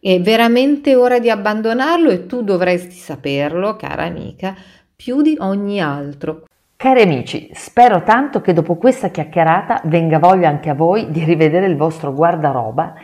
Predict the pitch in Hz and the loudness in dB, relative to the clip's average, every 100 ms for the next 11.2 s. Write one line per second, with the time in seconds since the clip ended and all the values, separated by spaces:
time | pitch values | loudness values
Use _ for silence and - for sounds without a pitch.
0 | - _ 214 220 247 220 170 165 165 262 | -20 _ -2 0 0 0 0 -2 -4 -6
1 | 277 233 - 247 277 - 190 165 - 165 | -4 -6 -6 -4 -2 0 -2 -2 -6 -6
2 | 226 311 - - 180 165 175 165 151 123 | -8 -10 -12 -2 -2 0 0 0 0 -2
3 | 101 101 _ - 226 196 160 147 143 - | -6 -8 _ -8 -4 -2 0 0 -4 -12
4 | - 226 196 208 165 151 147 143 139 131 | -4 -4 -2 -2 -2 -2 -2 -2 -4 -4
5 | 117 90 110 120 123 _ - - _ _ | -8 -10 -8 -8 -10 _ -20 -20 _ _
6 | _ _ - 262 339 190 180 - 190 214 | _ _ 2 6 6 6 2 2 0 0
7 | - 277 170 165 156 156 202 180 175 214 | -4 -2 -2 0 0 2 4 2 2 0
8 | 247 247 147 139 143 143 143 175 190 175 | -4 -6 -8 -6 -8 -8 -4 -2 -2 -2
9 | 147 139 143 185 185 151 - 208 - 170 | -6 -6 -8 -6 -6 -8 -8 -8 -6 -6
10 | 151 175 175 147 - 131 - 104 95 95 | -4 -2 -2 -2 -6 -12 -10 -10 -10 -12
11 | - | -14